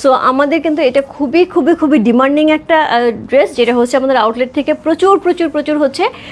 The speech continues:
সব আপুদের পছন্দ হচ্ছে। So এটা কিন্তু একদমই পূজা স্পেশাল হিসেবে আসছে। কোড নাম্বার হচ্ছে টু, হচ্ছে এই ড্রেসটা আজকেও আউটলেটে আমার মনে হয়, আহ, তিন সেট ড্রেস ছিল আউটলেটে রাখা,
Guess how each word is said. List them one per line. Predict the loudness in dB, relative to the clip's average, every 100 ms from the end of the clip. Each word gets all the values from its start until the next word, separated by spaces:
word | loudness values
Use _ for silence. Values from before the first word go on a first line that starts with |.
| -12
সব | -2 0 0
আপুদের | 0 0 0
পছন্দ | 0 -2 0 0
হচ্ছে। | 2 2 0 -2
So | -2
এটা | 0 0
কিন্তু | 0 0
একদমই | -2 -2 -2
পূজা | -2 0 0
স্পেশাল | 0 -2 0 0
হিসেবে | 0 -2 0
আসছে। | 0 -2 -6 -6 -10 -20 -4
কোড | 0 2
নাম্বার | 2 2 2
হচ্ছে | 0 -2
টু, | 0 2
হচ্ছে | 2 0 0
এই |
ড্রেসটা | -2 -2 0
আজকেও | -2 -2 0
আউটলেটে | 2 2 0 -2 0 -2 -6 -18 -4
আমার | -2 0
মনে | 2 0
হয়, | 0 0 0 -2
আহ, | -4 -2
তিন | 0 2
সেট | 0 -2
ড্রেস | 0 0 0
ছিল | -6 0
আউটলেটে | 2 2 0 0 2
রাখা, | 2 0 -2